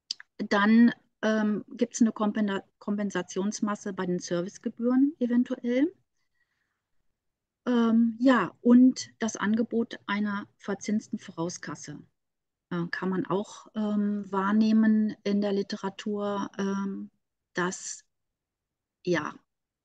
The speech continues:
diese verzinste Vorauskasse eben nicht unter das B-G-H-Urteil fallen soll, weil sie weder stückbezogen noch R X gebunden ist.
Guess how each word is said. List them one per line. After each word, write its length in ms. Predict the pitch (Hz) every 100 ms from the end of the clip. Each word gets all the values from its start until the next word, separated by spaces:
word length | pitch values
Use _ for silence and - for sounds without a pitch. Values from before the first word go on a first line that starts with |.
| _
diese 260 | 214 208 220
verzinste 520 | - 180 190 202 185
Vorauskasse 760 | - 165 170 202 - 214 - -
eben 220 | 180 180
nicht 300 | 190 - -
unter 220 | 208 202
das 200 | 190 -
B-G-H-Urteil 760 | 190 180 180 175 185 - 175 175
fallen 540 | - 160 160 165 175 _ _ -
soll, 480 | 165 170 170 202 240 - - -
weil 260 | 170 190 226
sie 240 | 240 196
weder 320 | 202 202 202
stückbezogen 880 | - - - 202 - - 196 190 180
noch 160 | 175 -
R 200 | 185 -
X 220 | - -
gebunden 520 | - - - 160 165 - _
ist. 160 | -